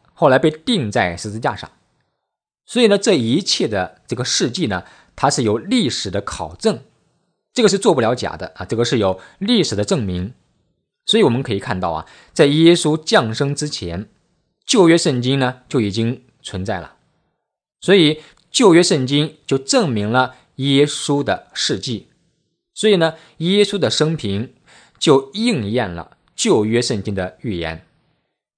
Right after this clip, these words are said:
这个预言就证明了耶稣他弥赛亚的身份。那么另外，耶稣他被钉之后，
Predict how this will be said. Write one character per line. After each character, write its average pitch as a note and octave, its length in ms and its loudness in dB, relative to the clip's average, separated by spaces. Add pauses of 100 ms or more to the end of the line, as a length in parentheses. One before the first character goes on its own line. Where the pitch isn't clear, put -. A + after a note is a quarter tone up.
这 G#3+ 120 0
个 B3 80 2
预 A3+ 180 2
言 A#2+ 160 2
就 D3+ 80 0
证 F3 260 -2
明 G#2+ 160 -4
了 G#2+ 220 -4 (180)
耶 D3 240 2
稣 C#3+ 220 0
他 A#2+ 220 -2
弥 A2+ 360 -2
赛 E3+ 200 -2
亚 C3 180 -2
的 F2+ 100 -10
身 C#3 220 -8
份。 - 220 -14 (880)
那 C#3+ 100 -6
么 C#3 80 -2
另 D3 160 2
外， B2+ 300 -2 (560)
耶 F#3 240 6
稣 E3+ 400 2
他 - 180 0
被 C3 400 2
钉 A#2 320 -4 (160)
之 - 160 -6
后， A#2 240 -4